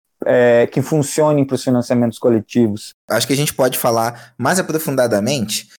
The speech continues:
Speaker 2: da questão, especialmente dos atrasos, já que a gente tá falando disso agora,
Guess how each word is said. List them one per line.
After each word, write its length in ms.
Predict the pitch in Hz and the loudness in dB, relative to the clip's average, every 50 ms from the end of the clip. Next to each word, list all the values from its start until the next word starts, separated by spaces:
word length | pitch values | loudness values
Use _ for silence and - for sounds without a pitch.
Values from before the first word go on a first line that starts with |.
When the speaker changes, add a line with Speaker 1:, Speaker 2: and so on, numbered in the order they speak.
| _ - | _ -12
Speaker 2:
da 180 | - 123 143 151 | -4 -2 -2 0
questão, 580 | - 170 160 156 - 151 151 160 165 - - _ - | 0 -2 -4 -2 -2 0 0 0 -2 -4 -10 _ -10
especialmente 580 | - 143 - - 175 190 - 180 170 180 190 151 | -8 -6 -4 -2 -2 -2 -2 -2 -4 -6 -6 -6
dos 140 | 139 143 156 | -4 -2 -2
atrasos, 720 | 160 156 - 139 123 110 107 113 120 160 170 - - - _ _ - | -2 -2 -2 -2 0 0 0 0 -2 -4 -6 -8 -12 -14 _ _ -6
já 160 | 110 123 123 | -2 -2 -2
que 100 | 123 151 | -2 -2
a 40 | 135 | -4
gente 240 | 131 127 127 - - | -4 -4 -6 -6 -6
tá 100 | 135 123 | -6 -6
falando 500 | - - 120 113 117 117 117 117 110 104 | -4 -4 -2 0 0 -2 0 0 -2 -2
disso 340 | 107 107 110 107 - - | 0 -2 -2 -2 0 -2
agora, 520 | 107 95 98 98 98 98 104 107 113 110 | -2 -2 0 0 0 0 0 -2 -4 -6